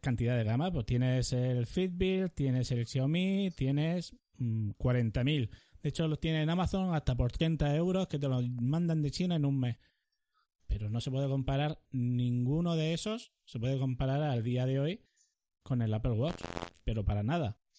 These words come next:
Porque no tiene, para mí, no hay comparación posible.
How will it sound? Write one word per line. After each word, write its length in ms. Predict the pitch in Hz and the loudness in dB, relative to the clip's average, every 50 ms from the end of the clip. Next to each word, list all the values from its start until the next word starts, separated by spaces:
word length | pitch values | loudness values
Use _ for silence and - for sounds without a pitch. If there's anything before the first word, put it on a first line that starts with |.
| - _ _ _ _ | -20 _ _ _ _
Porque 300 | - - 110 - - 113 | -4 -4 -4 -2 -2 -2
no 240 | 110 117 127 139 139 | 0 0 2 0 0
tiene, 380 | - 143 143 143 143 135 127 - _ _ _ - - | 0 0 0 0 0 -2 -4 -8 _ _ _ -8 -2
para 300 | - 117 123 123 123 120 | -2 0 0 2 0 2
mí, 300 | 127 147 175 214 294 _ _ _ _ _ _ _ _ _ - | 2 0 0 -2 -4 _ _ _ _ _ _ _ _ _ -4
no 500 | 135 123 120 123 131 139 143 147 151 151 | -2 0 2 2 4 4 2 2 2 2
hay 240 | 156 170 180 170 135 | 0 0 0 -2 -2
comparación 600 | - 139 131 123 - 123 120 117 - 131 127 120 | -2 -2 -2 -2 -2 -2 -2 -2 -2 -4 -4 -2
posible. 480 | - 101 - 131 151 165 147 110 107 | -2 -4 -4 -4 -4 -2 -4 -4 -6